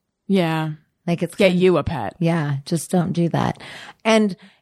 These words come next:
Speaker 2: and you can, she might enjoy that. That might totally improve her quality of life and she might really have fun. Like,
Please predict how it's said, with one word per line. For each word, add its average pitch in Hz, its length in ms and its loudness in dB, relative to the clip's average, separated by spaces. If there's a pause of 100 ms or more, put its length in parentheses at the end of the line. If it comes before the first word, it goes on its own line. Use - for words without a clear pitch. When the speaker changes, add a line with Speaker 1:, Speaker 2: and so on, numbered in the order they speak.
(100)
Speaker 2:
and 285 180 2
you 349 240 2
can, 247 520 0
she 294 260 2
might 285 400 2
enjoy 240 540 4
that. 135 380 -6
That 202 180 2
might 208 360 2
totally 214 420 0
improve 185 320 -2
her 175 80 -6
quality 156 340 0
of 151 80 -6
life 202 240 0
and 160 160 -2
she - 140 0
might 165 240 -2
really 160 280 0
have 156 220 -2
fun. 226 280 2
Like, 160 220 -2